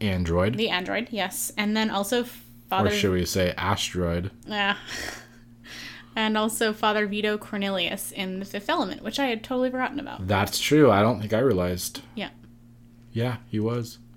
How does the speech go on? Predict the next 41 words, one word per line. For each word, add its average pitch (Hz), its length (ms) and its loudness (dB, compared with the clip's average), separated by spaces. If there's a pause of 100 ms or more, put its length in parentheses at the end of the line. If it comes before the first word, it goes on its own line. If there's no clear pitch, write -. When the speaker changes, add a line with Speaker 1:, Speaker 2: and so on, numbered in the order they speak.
(340)
Speaker 2:
And 226 100 -2
he 254 120 4
was 254 140 2
in, 233 200 2
um, 190 400 -4 (160)
something 202 480 -10
of 185 80 -8
Fury. 190 360 -6
I - 40 -12
don't 180 140 -6
know. 180 100 -8
There 202 140 0
was 208 100 -4
some 208 140 -4
other 185 160 -4
movie 175 180 -8
that - 200 -6
he 196 120 -8
was, 190 220 -8 (220)
people 196 260 -10
were 175 80 -6
men-, 175 260 -8
mentioning, 185 520 -4
and 175 80 -6
I 175 80 -4
was 175 100 -8
like, 185 120 -6
"Oh, 311 140 -2
I 285 40 -2
forgot 269 280 -2
about 247 220 -6
that 240 120 -6
movie 233 200 -8
too." 220 160 -8
I 196 100 0
didn't 185 140 -6
write - 180 -8
it - 60 -8
down, 190 180 -10
but 196 180 0
Speaker 1:
Mm. 165 80 -6